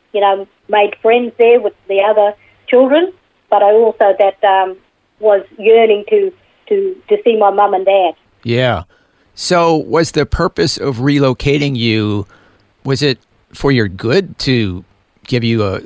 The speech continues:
Speaker 2: support, a home, or what, what, what was the purpose?
Speaker 1: So the purpose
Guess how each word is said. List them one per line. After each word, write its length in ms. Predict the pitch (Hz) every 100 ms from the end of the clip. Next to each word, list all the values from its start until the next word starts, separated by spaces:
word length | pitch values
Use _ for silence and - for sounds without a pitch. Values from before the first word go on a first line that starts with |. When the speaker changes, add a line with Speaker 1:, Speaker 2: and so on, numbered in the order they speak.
| -
Speaker 2:
support, 440 | - 110 120 160
a 100 | 101 92
home, 360 | 107 160 196
or 520 | 123 107 98 101 - - _ _ _ _ _
what, 140 | - 156
what, 160 | 165
what 160 | 160 185
was 240 | 196 180
the 80 | -
purpose? 480 | - 98 - - - _ _ _ _ _ _
Speaker 1:
So 220 | 285 277
the 100 | 269
purpose 460 | - 302 302 277